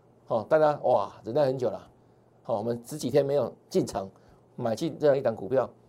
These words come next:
就等待今天这个 timing 这样的讯号。那讯号出来的时候有没有？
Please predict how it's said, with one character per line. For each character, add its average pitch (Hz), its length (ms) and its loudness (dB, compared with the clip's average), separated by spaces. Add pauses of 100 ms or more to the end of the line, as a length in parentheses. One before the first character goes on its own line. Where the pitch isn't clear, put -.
(340)
就 175 100 -2
等 135 160 0
待 151 100 4
今 143 180 -4
天 131 260 -2
这 - 80 -6
个 135 140 0 (440)
timing 135 360 -2 (440)
这 180 100 0
样 175 100 6
的 143 60 4
讯 160 200 -2
号。 151 240 2 (340)
那 190 120 6
讯 202 160 2
号 208 60 10
出 240 180 4
来 202 60 12
的 160 40 8
时 151 80 2
候 208 80 10
有 180 60 10
没 160 80 4
有？ 147 200 4